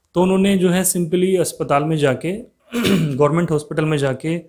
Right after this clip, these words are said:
उन्होंने अपना एक्सरे वगैरह करवाया और पोस्ट कोविड के सिम्टम्स जो है डॉक्टर्स ने बताए वहाँ पे। उसके बाद में उन्होंने जो है उनको दो टैबलेट दी, एक एंटीहिस्टामिनिक टैबलेट दी और एक generally विटामिन सी की टैबलेट दी।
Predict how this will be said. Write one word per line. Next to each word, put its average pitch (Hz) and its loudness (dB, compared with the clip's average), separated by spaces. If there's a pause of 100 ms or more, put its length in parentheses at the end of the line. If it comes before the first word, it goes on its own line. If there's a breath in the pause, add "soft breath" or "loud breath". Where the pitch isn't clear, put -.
(800)
उन्होंने 156 4
अपना 160 0
एक्सरे 160 -2
वगैरह 156 2
करवाया 151 -2
और 135 0
पोस्ट 165 0
कोविड 165 2
के 170 -2
सिम्टम्स 156 -4
जो 147 0
है 147 2
डॉक्टर्स 143 -4
ने 143 -4
बताए 131 -2
वहाँ 127 -4
पे। 175 -2 (460 soft breath)
उसके 160 -2
बाद 135 6
में 151 -2
उन्होंने 175 0
जो 165 -2
है 175 2
उनको 165 -2
दो 135 2
टैबलेट 139 0
दी, 143 0
एक 160 -2
एंटीहिस्टामिनिक 147 -4
टैबलेट 135 -2
दी 208 0
और 202 2
एक 202 -4
generally 170 2
विटामिन 160 0
सी 156 -6
की 143 -8
टैबलेट 120 -6
दी। - -18